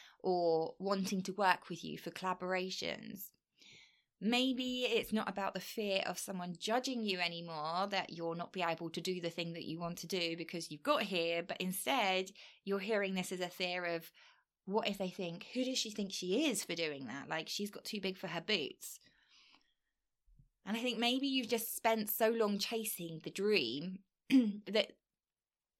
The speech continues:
the work that goes alongside that with expanding your nervous system hasn't caught up yet to receive this new level. And that's okay, because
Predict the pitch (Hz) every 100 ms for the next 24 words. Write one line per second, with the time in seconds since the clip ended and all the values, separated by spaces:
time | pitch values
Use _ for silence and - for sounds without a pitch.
0 | _ _ - - 208 196 214 226 220 -
1 | 202 - 202 190 185 175 180 170 185 185
2 | 185 165 - 175 180 - - 185 208 208
3 | 196 185 170 175 180 185 175 - 170 156
4 | - 131 147 165 175 - - - _ _
5 | - - 214 208 196 170 175 - 170 -
6 | - - - - - - _ - - 165
7 | - _ 185 185 - 196 190 180 175 156
8 | 175 160 160 165 156 104 107 175 - -
9 | - - - 202 240 262 - 202 - 135
10 | - 165 185 165 160